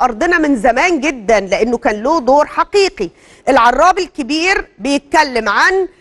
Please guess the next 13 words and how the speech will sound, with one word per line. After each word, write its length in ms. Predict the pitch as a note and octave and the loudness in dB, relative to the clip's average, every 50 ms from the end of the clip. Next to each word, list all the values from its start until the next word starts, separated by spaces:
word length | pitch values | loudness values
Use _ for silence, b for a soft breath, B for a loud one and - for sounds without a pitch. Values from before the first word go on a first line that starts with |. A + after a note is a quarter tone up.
| b b b - | b b b -2
آه، 220 | A#3 B3+ C4 C4+ C4 | 0 0 0 0 0
إن 360 | - - C#4+ D4 D4 D4 C#4+ | 0 0 0 0 0 -2 0
في 160 | - F4+ F#4+ | 0 0 0
ضرورة 480 | - D#4+ D4+ D4+ D#4 C#4+ B3 A3+ G#3 G3 | 2 0 0 0 0 0 0 0 0 0
لمصالحة 560 | G3+ G3+ A3 A3+ - F4 F4+ F#4 - D#4 - - | -2 -4 -6 -2 0 0 0 0 -4 -6 -8 -8
الدولة 480 | B3+ G#3+ G3 C#4+ D#4 D4+ C4 A#3 G3+ | -8 -2 0 0 0 0 0 -2 -2
مع 260 | G3+ A#3+ C#4+ D4+ C#4+ | -2 0 0 0 0
الإخوان، 800 | C4+ C4 - - A#3 - - - C4+ D4+ E4+ F#4 G4+ G#4 G4+ F#4 b b b b b _ | 0 -2 -4 -8 -12 -12 -8 -4 0 2 2 2 2 0 -2 -6 b b b b b _
وكل 1080 | - G#3+ B3+ C#4 D4+ D#4 D#4 D#4+ - - A#3+ B3+ A#3+ B3 A#3+ A#3+ - F#4 F#4+ F4 E4 E4+ | -4 0 2 2 4 4 2 2 0 0 0 0 0 0 -2 -2 -2 0 0 0 0 0
واحد 440 | D#4 D#4+ E4 F4 E4+ - - A#3+ | 0 0 0 0 -2 -4 -6 -6
من 140 | C#4+ C#4 C4 | -6 -6 -4
وجهة 340 | C#4+ E4+ F4 C#4 F4 C#4+ B3+ - | -2 -2 0 0 0 0 0 0
نظر 400 | C#4 D4 C#4+ A3+ B3 A3 G3 - | 0 -2 0 2 0 0 0 -2